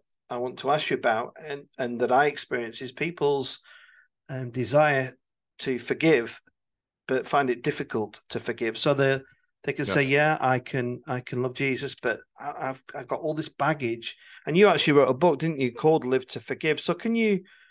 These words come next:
Speaker 1: just share a little bit of that with us, Jason? Just bearing in mind we're,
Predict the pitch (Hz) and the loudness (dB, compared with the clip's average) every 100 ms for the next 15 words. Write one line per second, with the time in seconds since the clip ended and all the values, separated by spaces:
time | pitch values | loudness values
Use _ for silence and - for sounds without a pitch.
0 | _ - 190 - 202 185 156 131 113 127 | _ -6 -2 2 4 6 6 2 0 -4
1 | 131 127 131 117 117 131 127 120 139 143 | -4 -8 -6 -4 -2 4 4 4 0 2
2 | 175 - 156 151 143 131 131 127 | 2 4 4 6 6 4 4 2